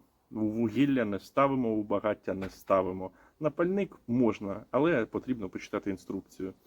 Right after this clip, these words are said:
що там кажуть. Ну, ось, е, трохи, е, різних історій життєвих я вам розповів, а тепер можна сміливо переходити до відео. Але перед цим,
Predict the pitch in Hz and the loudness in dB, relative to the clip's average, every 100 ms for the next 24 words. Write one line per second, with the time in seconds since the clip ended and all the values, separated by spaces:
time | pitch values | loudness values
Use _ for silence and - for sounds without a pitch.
0 | _ _ - 120 110 92 - 90 - - | _ _ -8 -6 -4 -6 -6 -6 -8 -20
1 | _ _ _ _ 165 131 131 - 117 107 | _ _ _ _ 2 4 4 0 -2 -2
2 | 95 127 131 - 104 98 92 92 95 92 | 2 4 4 2 0 0 -2 -6 -4 0
3 | 92 117 104 101 - - 101 - - 113 | 4 4 2 -2 -4 -6 -6 -4 2 4
4 | 95 95 85 107 - 95 90 - 104 95 | 4 0 -2 -4 -2 -2 -2 -2 0 0
5 | 90 113 101 104 - 113 180 226 - - | -2 -2 0 -2 -2 0 2 0 -8 -20
6 | _ - - 127 190 139 120 143 120 110 | _ -2 0 6 8 8 6 6 2 0
7 | - 110 107 139 127 - 107 98 117 117 | -2 0 4 6 4 2 0 0 2 0
8 | 107 98 90 - - - 110 127 107 98 | 2 -2 -4 -6 -14 4 8 8 6 0
9 | 87 - - 113 113 107 98 _ _ - | -2 -4 0 4 4 4 -2 _ _ 4
10 | 123 120 - 113 95 | 6 4 2 -2 -2